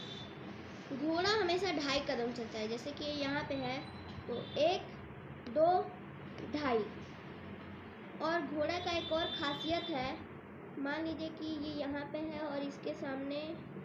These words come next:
ये हाथी आ जाता है, तो सारे, मतलब सारे प्यादे वगैरह इसे फांद नहीं सकते, पर घोड़ा एक ऐसा प्यादा है जो इसे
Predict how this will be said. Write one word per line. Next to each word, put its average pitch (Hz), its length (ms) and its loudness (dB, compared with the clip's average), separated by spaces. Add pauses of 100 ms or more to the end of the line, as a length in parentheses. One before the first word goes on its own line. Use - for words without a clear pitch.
ये 269 120 2 (140)
हाथी 240 340 0
आ 202 60 4
जाता 185 280 -4
है, 190 80 -4 (1000)
तो 311 580 4
सारे, 294 420 2 (680)
मतलब 269 320 -4
सारे 277 400 0 (240)
प्यादे 285 480 6
वगैरह 269 1080 -2
इसे 349 260 -2
फांद 339 360 2
नहीं 320 260 4
सकते, 233 380 0
पर 262 240 -2 (180)
घोड़ा 302 340 6 (760)
एक 294 240 0
ऐसा 330 420 2
प्यादा 294 420 0
है 277 160 0 (120)
जो 302 100 -2
इसे 320 200 -2